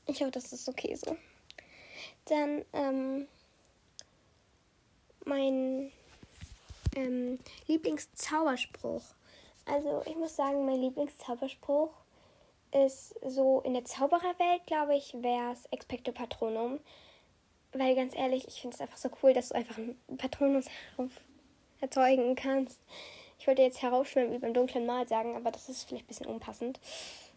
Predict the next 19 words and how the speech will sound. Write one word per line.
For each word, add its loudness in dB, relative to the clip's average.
Ja, -2
das -10
ist -14
halt -8
einfach -10
ein -12
Patronus. -4
Das -4
ist -8
dann -2
wie -2
so -4
ein -2
Begleiter, -2
der 0
einfach -10
immer -4
da -2
ist. -10